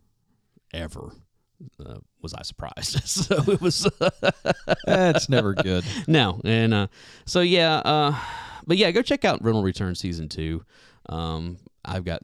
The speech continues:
Speaker 1: story. there-, there's a whole lot of really great stories on there from different people. I think, I think there's
Speaker 2: Now,
Speaker 1: about
Speaker 2: are
Speaker 1: a
Speaker 2: you just on one episode, or you
Speaker 1: No,
Speaker 2: spread
Speaker 1: I'm,
Speaker 2: out
Speaker 1: no,
Speaker 2: over
Speaker 1: but
Speaker 2: the
Speaker 1: basically what they
Speaker 2: entire s-
Speaker 1: did is that they had a
Speaker 2: season?
Speaker 1: I'm spread out over the entire season. I'm on every episode.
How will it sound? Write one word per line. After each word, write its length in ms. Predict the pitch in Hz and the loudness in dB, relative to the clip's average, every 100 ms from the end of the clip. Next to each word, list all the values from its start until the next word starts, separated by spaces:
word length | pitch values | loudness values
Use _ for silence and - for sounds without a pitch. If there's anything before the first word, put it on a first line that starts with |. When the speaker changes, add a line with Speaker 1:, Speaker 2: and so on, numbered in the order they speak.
| - | -14
Speaker 1:
story. 340 | - - 82 82 | -14 -8 -4 -4
there-, 100 | 92 | -2
there's 220 | 107 117 | 0 0
a 20 | 95 | 2
whole 180 | 120 | 2
lot 140 | 107 82 | 2 2
of 80 | 82 | -2
really 160 | 80 | -8
great 240 | 73 73 - | -8 -10 -10
stories 440 | - 76 76 76 | -10 -8 -8 -8
on 100 | 71 | -10
there 140 | 76 73 | -10 -10
from 100 | 80 | -12
different 340 | 80 - - | -14 -14 -12
people. 300 | - 73 69 | -14 -12 -12
I 40 | 90 | -12
think, 240 | 85 69 | -12 -12
I 80 | - | -10
think 140 | 113 170 | -4 -2
there's 140 | 127 | 0
Speaker 2:
Now, 60 | 117 | 0
Speaker 1:
about 100 | 110 | 0
Speaker 2:
are 20 | |
Speaker 1:
a 40 | |
Speaker 2:
you 60 | 127 | 0
just 240 | 131 123 117 | 0 0 -2
on 140 | 107 | -4
one 180 | 101 101 | -4 -4
episode, 460 | 98 123 - 123 | -2 -2 -2 -2
or 40 | 120 | -2
you 160 | - | -2
Speaker 1:
No, 180 | 95 98 | 2 4
Speaker 2:
spread 120 | 113 | 4
Speaker 1:
I'm, 60 | 104 | 4
Speaker 2:
out 140 | 113 | 2
Speaker 1:
no, 120 | 131 131 | 4 4
Speaker 2:
over 80 | |
Speaker 1:
but 100 | 131 170 | 2 2
Speaker 2:
the 60 | |
Speaker 1:
basically 320 | 185 254 220 | 2 2 2
what 140 | 185 175 | 2 4
they 80 | 135 | 2
Speaker 2:
entire 60 | |
s- 60 | 110 | 2
Speaker 1:
did 220 | 113 113 | 2 2
is 120 | 98 | 0
that 100 | 95 | -2
they 140 | 101 101 | -2 -2
had 220 | 101 95 | -2 -4
a 140 | 78 82 | -6 -8
Speaker 2:
season? 540 | - 98 95 78 98 _ _ - | -8 -8 -8 -10 -16 _ _ -4
Speaker 1:
I'm 120 | 127 | 0
spread 260 | 123 139 107 | 0 2 2
out 100 | 95 | 0
over 140 | 85 | -2
the 60 | 80 | -6
entire 300 | 82 76 64 | -8 -10 -12
season. 300 | - 69 - | -12 -14 -10
I'm 160 | 87 87 | -8 -8
on 100 | 73 | -10
every 200 | - - | -12 -14
episode. 320 | - - - | -16 -16 -16